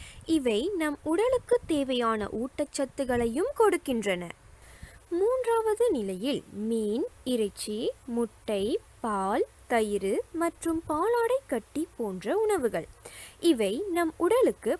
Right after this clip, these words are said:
புரத சத்தை கொடுக்கின்றன. இறுதியாக எண்ணெய், உப்பு, இனிப்பு பண்டங்கள்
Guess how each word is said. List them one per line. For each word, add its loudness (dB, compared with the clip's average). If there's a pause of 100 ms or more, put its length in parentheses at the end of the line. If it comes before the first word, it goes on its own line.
(140)
புரத 4
சத்தை -2 (140)
கொடுக்கின்றன. 2 (1160)
இறுதியாக 0 (280)
எண்ணெய், -2 (160)
உப்பு, -4 (260)
இனிப்பு -2 (100)
பண்டங்கள் -2